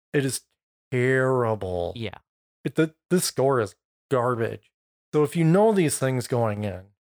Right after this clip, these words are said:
Speaker 1: and you have tempered expectations, then I'd say, yeah, go ahead and watch it. I, not so bad it's good. It just has neat things in it. At least I liked Tom Skerritt better this time around. When I was a kid, I just thought he was cheesy.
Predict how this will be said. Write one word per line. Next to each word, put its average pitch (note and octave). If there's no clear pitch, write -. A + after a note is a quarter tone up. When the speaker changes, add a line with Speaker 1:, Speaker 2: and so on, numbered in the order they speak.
Speaker 1:
and B2+
you A#2+
have A#2+
tempered C3
expectations, A2
then C3+
I'd B2
say, A#2
yeah, G#2
go G2
ahead G2
and -
watch G2
it. -
I, D#3
not G#3
so G3
bad B2+
it's -
good. B2
It -
just -
has D3+
neat C3
things D3
in D#3+
it. E3
At B2+
least D3
I D3
liked A#2+
Tom A#2
Skerritt B2
better B2+
this C3
time C3
around. C3
When A2
I B2+
was B2+
a G#2
kid, A2
I A2
just G#2
thought A2
he G#2+
was G2+
cheesy. A#2+